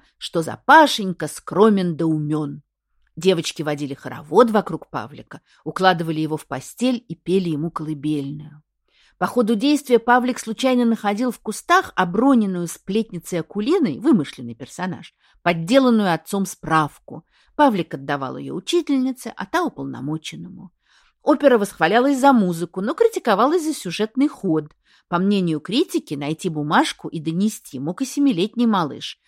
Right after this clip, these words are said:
а надо сообщать прямо в О Г П У. О Павлике писали самые разные люди,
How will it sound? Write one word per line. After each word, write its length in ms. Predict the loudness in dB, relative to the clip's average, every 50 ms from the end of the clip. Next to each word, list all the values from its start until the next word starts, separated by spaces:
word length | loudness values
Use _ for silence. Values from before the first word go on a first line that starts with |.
| _ _ _
а 140 | -6 -4
надо 260 | 0 2 2 2 2 0
сообщать 640 | 0 2 0 0 0 -2 -8 -10 -10 -10 -14 _
прямо 380 | -14 -4 0 0 0 2 0 -2
в 80 | -4
О 20 | -4
Г 160 | -4 -6 -6
П 160 | -6 -6 -8
У. 320 | -6 -6 -8 -10 -14 -16 _ _ _ _ _ _ _ _ -20 -20 -20 -20 -20 -20 -20 -20 -20 -20 _ _ _ _
О 140 | 0 4
Павлике 400 | 6 8 6 8 6 4 2 2
писали 380 | 2 2 2 4 6 6 6 4
самые 340 | 4 4 6 6 6 6 6
разные 400 | 4 2 2 0 -4 -4 -4 -4
люди, 440 | -6 -8 -10 -10 -12 -16 -20 -20